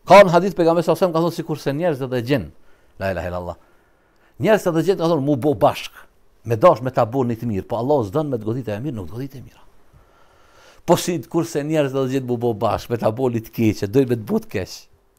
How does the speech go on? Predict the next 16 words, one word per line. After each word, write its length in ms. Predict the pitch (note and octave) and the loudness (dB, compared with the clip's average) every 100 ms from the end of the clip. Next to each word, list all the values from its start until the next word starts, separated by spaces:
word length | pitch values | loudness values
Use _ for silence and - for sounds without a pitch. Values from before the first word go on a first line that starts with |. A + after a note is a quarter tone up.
| _ - | _ 4
Po 80 | E3 | 4
Allahu 380 | C3+ G3 D#3+ B2 | 6 4 4 0
s'do 220 | F2 B2+ F3 | 2 4 4
na 140 | E3 D#3 | 4 0
me 80 | C#3 | 0
të 140 | B2 | -2
godit 320 | C3 B2+ B2 | -2 -2 -6
të 140 | C3 A2 | -4 -4
e 0 | |
keqe, 300 | - G#2 - | -4 -10 -12
s'të 200 | - - | -18 -16
godit 260 | G2 G2+ C3+ | -14 -14 -16
e 60 | C#3+ B2+ | -18 -20
keqe, 280 | - - - | -20 -18 -18
kupton? 160 | - - - - _ _ _ _ _ _ _ - | -18 -20 -20 -20 _ _ _ _ _ _ _ -12
S'godit. 600 | F#2 G#2 F#2+ F#3+ F3 - | -8 -6 -6 -8 -10 -16